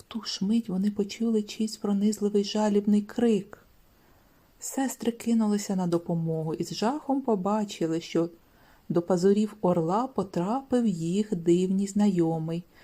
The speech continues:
сивобородий карлик. Птах розправив крила і вже збирався забрати його. Та дівчата щосили вхопили за чоловічка і доти смикали і тягнули його до себе,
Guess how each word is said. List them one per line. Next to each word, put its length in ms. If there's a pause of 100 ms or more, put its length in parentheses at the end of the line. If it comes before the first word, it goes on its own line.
(200)
сивобородий 920
карлик. 760 (480)
Птах 460
розправив 600
крила 380
і 160
вже 200
збирався 580
забрати 500
його. 380 (540)
Та 120
дівчата 580
щосили 560
вхопили 540
за 140
чоловічка 680 (640)
і 120
доти 480
смикали 580
і 40
тягнули 480
його 180
до 140
себе, 500